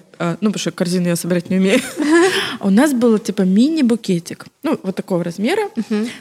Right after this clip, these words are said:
Speaker 1: Там, типа, я, э, брала там розочку и там какую-нибудь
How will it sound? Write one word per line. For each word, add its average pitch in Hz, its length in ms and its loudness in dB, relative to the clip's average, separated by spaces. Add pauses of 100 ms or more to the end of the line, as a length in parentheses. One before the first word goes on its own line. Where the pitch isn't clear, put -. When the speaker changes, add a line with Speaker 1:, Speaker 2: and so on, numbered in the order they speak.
Speaker 1:
Там, 202 100 -4
типа, 190 200 -6
я, 180 260 2
э, 170 260 -2 (680)
брала 175 340 2
там 165 180 -6
розочку 269 640 0
и 202 120 -4
там 180 160 -10
какую-нибудь 175 480 -6